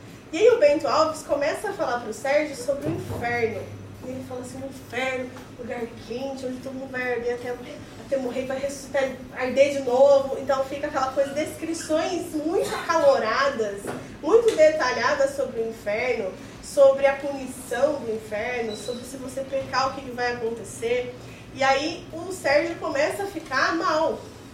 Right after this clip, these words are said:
Tipo assim, "Meu Deus, eu vou pro inferno", né? Tá muito... e ele começa a ficar entristecido ali, né? Melancólico, ele começa a ficar paranoico com essa ideia de inferno.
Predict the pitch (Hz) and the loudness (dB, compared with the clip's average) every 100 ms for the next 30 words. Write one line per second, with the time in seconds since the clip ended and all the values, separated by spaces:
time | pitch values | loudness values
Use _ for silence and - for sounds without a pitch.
0 | - - - - - 269 262 240 330 403 | -18 -18 -18 -18 -14 -12 -12 -8 -8 -6
1 | 254 294 - - - - - - - 640 | -6 -4 -6 -10 -14 -16 -18 -18 -6 0
2 | - 466 - - - 277 330 - - - | 0 0 -4 -4 2 4 4 2 -4 -12
3 | - - - - - 220 - - - - | -18 -16 -14 -12 -6 -2 0 -2 -10 -14
4 | - - 277 285 330 370 294 330 370 381 | -12 -6 -4 -2 -2 -2 -2 -4 -2 -4
5 | 415 - 359 330 427 - 427 - 508 - | -4 -8 -4 -2 -2 -2 -4 2 4 2
6 | - 403 440 285 240 226 190 202 214 240 | -2 6 6 6 2 2 -2 -2 -4 -2
7 | 240 254 - 302 262 302 311 262 220 220 | 0 0 0 2 4 6 4 0 -2 -2
8 | 240 240 269 - 285 285 240 285 - 269 | -4 -4 -6 -6 -6 -4 -2 0 0 2
9 | 294 381 370 359 339 330 262 262 262 330 | 2 0 -6 -8 -6 -4 -2 -2 -2 -4
10 | 403 294 226 208 196 | -6 -4 -4 -4 -6